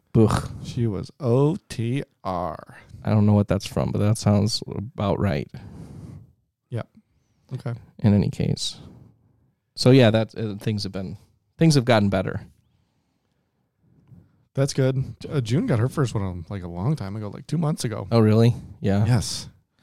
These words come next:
Speaker 2: And she immediately tricked me into trying to have another baby.
Speaker 1: Ooh, see, yeah, no. No, thank you.
Speaker 2: Fell for it once, not again.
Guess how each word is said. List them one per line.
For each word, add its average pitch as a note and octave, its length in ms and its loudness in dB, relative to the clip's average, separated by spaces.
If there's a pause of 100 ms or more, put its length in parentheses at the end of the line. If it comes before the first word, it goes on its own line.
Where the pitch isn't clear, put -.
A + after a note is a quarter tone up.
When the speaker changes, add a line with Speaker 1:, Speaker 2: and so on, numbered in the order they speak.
(360)
Speaker 2:
And A#2+ 80 -8
she B2 140 -2
immediately A2 480 2
tricked - 260 -8
me A2+ 120 -2
into G#2 200 -4
trying G#2 300 -6
to G2 40 -6
have G2+ 140 -4
another G2+ 240 -8
baby. G#2+ 300 -12 (800)
Speaker 1:
Ooh, A2 280 4
see, - 520 -4
yeah, F#2+ 280 -2
no. G2+ 220 0 (1120)
No, D3 480 6
thank G#2+ 420 2
you. - 100 -12 (1000)
Speaker 2:
Fell - 180 -20
for - 140 -16
it - 100 -14
once, - 320 -16
not - 160 -14
again. - 380 -18